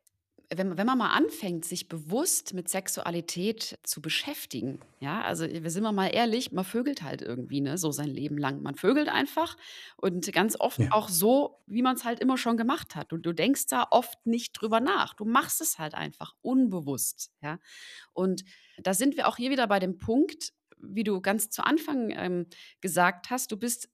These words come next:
Speaker 1: erst mal mit Bewusstsein und Achtsamkeit an deine Beziehung rangegangen, ja? Und so ist es eben auch bei der Sexualität. Wenn du anfängst, bewusst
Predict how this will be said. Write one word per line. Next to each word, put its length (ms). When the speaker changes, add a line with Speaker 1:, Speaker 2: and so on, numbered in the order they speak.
Speaker 1:
erst 240
mal 80
mit 220
Bewusstsein 920
und 160
Achtsamkeit 800
an 160
deine 220
Beziehung 520
rangegangen, 880
ja? 200
Und 200
so 140
ist 140
es 120
eben 220
auch 160
bei 140
der 100
Sexualität. 880
Wenn 180
du 100
anfängst, 680
bewusst 760